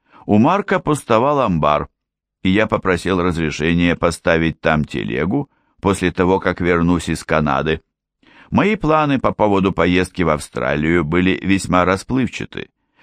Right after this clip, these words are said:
и хорошо было бы иметь место для хранения сбруи и телеги,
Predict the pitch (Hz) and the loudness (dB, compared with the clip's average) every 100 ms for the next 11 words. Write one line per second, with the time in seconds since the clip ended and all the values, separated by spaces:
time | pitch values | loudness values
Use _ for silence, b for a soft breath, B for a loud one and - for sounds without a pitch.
0 | b 82 92 85 80 113 139 147 127 95 | b -2 2 2 2 0 0 0 2 2
1 | 92 87 90 - 87 87 - 82 78 82 | 2 4 2 0 -2 -2 -2 -4 -2 -2
2 | - 82 82 85 82 82 80 80 73 80 | 0 0 2 2 2 2 0 0 -4 -4
3 | 87 92 87 82 82 85 78 80 78 78 | 0 0 2 0 0 -4 -6 -6 -4 -2
4 | 73 69 104 | -4 -2 -4